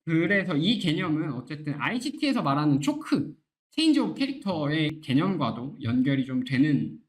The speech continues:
부분이고 결론적으로 좀 말씀을 드리면 기술적인 분석의 시장은 내가 현재 매매할 수 있는 프레임이 여기서부터 시작된 상승 추세에 대한 매매를 할 것인지 아니면 여기서부터 시작된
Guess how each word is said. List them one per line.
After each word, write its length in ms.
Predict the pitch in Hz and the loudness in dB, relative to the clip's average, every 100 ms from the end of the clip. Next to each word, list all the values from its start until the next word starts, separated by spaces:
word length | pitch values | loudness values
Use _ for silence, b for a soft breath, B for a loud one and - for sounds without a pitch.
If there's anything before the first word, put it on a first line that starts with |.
| _ - | _ -2
부분이고 640 | 143 175 147 147 131 113 - | 2 4 2 0 -4 -6 -8
결론적으로 720 | 165 214 302 311 285 262 233 226 | 0 2 4 4 2 0 -2 -2
좀 160 | 220 | 0
말씀을 440 | 131 120 - 185 151 | 0 -2 -4 -6 -2
드리면 560 | 143 147 113 110 107 | 2 2 2 -2 -10
기술적인 840 | - 180 247 277 269 254 226 208 156 | -4 2 2 2 2 2 2 0 0
분석의 420 | 143 143 156 127 | 2 2 0 -6
시장은 640 | - 170 151 156 110 - B B B | -6 -4 0 0 -2 -4 B B B
내가 340 | 147 - 262 | -2 0 0
현재 560 | 247 262 143 139 123 - _ | 0 -2 -2 -6 -8 -12 _
매매할 640 | 135 165 247 277 240 262 | -2 -2 0 -2 -2 -4
수 180 | 262 277 | -4 -4
있는 300 | - - 302 | 2 2 0
프레임이 680 | - 247 175 127 156 - - - | -2 -2 0 2 0 -2 -8 0
여기서부터 800 | 139 165 277 302 302 294 302 262 | 2 4 2 0 0 -2 -2 -2
시작된 640 | 247 277 277 - 254 254 | 0 -4 -4 0 2 2
상승 460 | 254 320 311 320 | 4 4 6 6
추세에 480 | 311 277 262 269 262 | 4 2 2 4 2
대한 280 | 240 226 190 | 0 0 2
매매를 440 | 139 143 180 156 | 4 4 2 0
할 140 | 226 254 | -2 0
것인지 480 | 240 170 131 - _ _ 131 | 0 0 -4 -8 _ _ -2
아니면 540 | 165 214 113 139 - - | 2 2 2 -2 -8 -8
여기서부터 800 | 113 110 120 151 240 226 226 220 | -4 -2 -2 -2 -2 -2 -2 -4
시작된 640 | 202 202 - 214 170 - | -2 -6 -4 -2 -2 -4